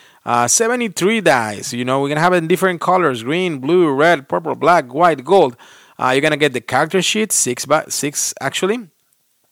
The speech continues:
Uh, the charisma tokens, bunch of cards, you know, player aids, class cards, backstory cards, alignment cards, market cards, initiative cards. Uh, you're gonna get the tracking tokens and this,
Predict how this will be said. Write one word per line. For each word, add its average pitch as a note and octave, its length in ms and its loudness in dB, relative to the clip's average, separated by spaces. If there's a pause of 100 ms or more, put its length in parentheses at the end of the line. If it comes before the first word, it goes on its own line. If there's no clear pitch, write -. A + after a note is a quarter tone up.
(140)
Uh, D3 160 2
the D3+ 80 0
charisma G#3+ 380 -2
tokens, F#3 420 -2 (380)
bunch B3+ 320 0
of F#3 100 -4
cards, D3 380 4
you C#3+ 40 -6
know, C#3+ 120 -2
player F3 280 -2
aids, D#3 300 0
class E3+ 300 0
cards, D3 320 2
backstory D#3+ 520 0
cards, C#3+ 380 4
alignment D#3 380 -4
cards, C3+ 280 0
market D#3+ 360 -2
cards, C3 260 4
initiative D#3 380 -8
cards. B2 280 0 (460)
Uh, D#3 80 2
you're F3+ 120 4
gonna G3+ 120 2
get F#3 140 0
the E3+ 100 -2
tracking E3+ 460 2
tokens D3 600 -2 (380)
and E3+ 360 2
this, D3 520 0